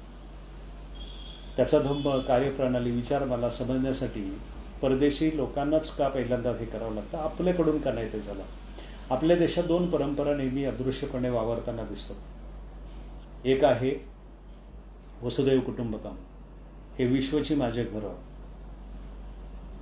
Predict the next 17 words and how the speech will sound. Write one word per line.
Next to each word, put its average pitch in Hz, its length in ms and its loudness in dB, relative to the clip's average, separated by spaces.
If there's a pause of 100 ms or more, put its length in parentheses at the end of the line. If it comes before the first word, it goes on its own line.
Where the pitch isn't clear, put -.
(440)
आपण 151 420 4
सर्वजण 135 500 4
एक 147 320 2
आहोत, 117 340 2 (420)
एका, 135 280 8
"एकम 139 520 2
सत 156 200 -4
विप्रा 135 300 0
बहुधा 131 360 -2
वदंती", 117 560 -2 (380)
अशा 170 200 2
पद्धतीनं 165 540 4
"बहुजन 147 340 2
सुखाय, 139 320 -4
बहुजन 127 360 0
सुखाय" 123 320 -2
सांगणारं. 104 400 -4